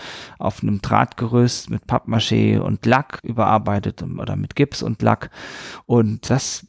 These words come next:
bedeutet wiederum auch ein Verhältnis zu ihrer Mutter. Ich glaub, sie hatte zu beiden Elternteilen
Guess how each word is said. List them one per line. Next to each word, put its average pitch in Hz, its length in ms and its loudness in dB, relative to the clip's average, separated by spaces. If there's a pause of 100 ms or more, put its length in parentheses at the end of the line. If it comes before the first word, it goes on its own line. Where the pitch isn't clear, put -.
(380)
bedeutet 131 540 4
wiederum 123 380 0
auch - 160 -4
ein 131 80 0
Verhältnis 127 500 2
zu - 140 -2
ihrer 113 240 2
Mutter. 127 420 4
Ich - 80 -6
glaub, - 200 0
sie 127 120 -2
hatte 120 200 0
zu 117 160 -4
beiden 143 400 2
Elternteilen 110 920 4